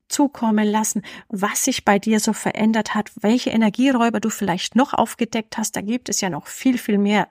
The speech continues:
Es schlummern so viele Dämonen in uns. Ja, da könnten wir wirklich noch,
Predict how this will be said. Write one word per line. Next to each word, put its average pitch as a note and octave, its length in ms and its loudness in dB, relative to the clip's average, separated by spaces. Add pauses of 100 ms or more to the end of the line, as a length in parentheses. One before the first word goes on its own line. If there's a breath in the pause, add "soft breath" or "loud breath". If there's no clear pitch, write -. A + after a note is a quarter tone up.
(140)
Es F#3+ 220 -8
schlummern A3+ 360 2
so A#3+ 180 4
viele A#3+ 300 2
Dämonen G3+ 560 2
in G3 120 -4
uns. G3+ 300 -4 (340 loud breath)
Ja, F#3+ 220 -2
da G#3+ 160 -2
könnten G#3+ 380 0
wir G3+ 120 2
wirklich G3+ 340 -4
noch, G3+ 180 0